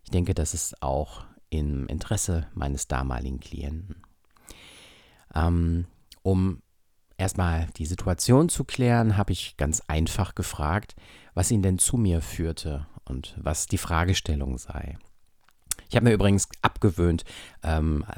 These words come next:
zu Beginn einer Sitzung, eines, äh, Klientengespräches zu fragen, "Wie kann ich Ihnen helfen?" Das ist meiner Meinung nach die falsche Frage. Als systemischer Berater helfe ich nicht, sondern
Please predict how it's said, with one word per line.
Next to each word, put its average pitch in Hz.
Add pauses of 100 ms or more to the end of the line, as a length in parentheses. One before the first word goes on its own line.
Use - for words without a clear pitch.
zu -
Beginn 92
einer 71
Sitzung, 87
eines, 67
äh, 65 (580)
Klientengespräches 85
zu -
fragen, 76
"Wie 95
kann 104
ich 95
Ihnen 95
helfen?" 104 (140)
Das -
ist 104
meiner 90
Meinung 95
nach 90
die -
falsche 92
Frage. 69 (500)
Als -
systemischer 107
Berater 85
helfe 87
ich 104
nicht, 113
sondern 87